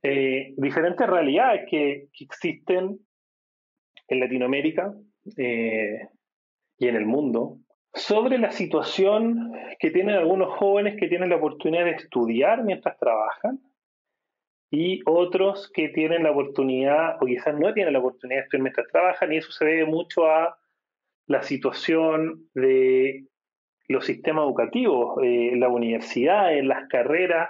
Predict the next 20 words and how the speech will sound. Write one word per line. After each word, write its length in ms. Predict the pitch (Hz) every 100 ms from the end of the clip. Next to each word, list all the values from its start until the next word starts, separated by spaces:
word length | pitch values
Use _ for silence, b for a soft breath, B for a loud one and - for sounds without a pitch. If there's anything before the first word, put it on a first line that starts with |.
| _ b b b b _ _
cómo 300 | 170 185 190
se 200 | - 165
diseñan 680 | 143 147 - 180 185 185 -
para 180 | 156 147
que 100 | 135
en 100 | 135
algunos 380 | 135 135 160 170
países 400 | - 143 156 165
los 180 | 147 147
últimos 360 | 147 151 135 147
años, 380 | 151 131 127 - _
los 180 | 135 - -
últimos 540 | 370 370 131 120 -
años 380 | 147 135 120 117
o 120 | - 120
el 80 |
último 340 | 151 151 127 123
año 180 | 123 120
esté 200 | - 117
libre 640 | 127 175 131 113 113 120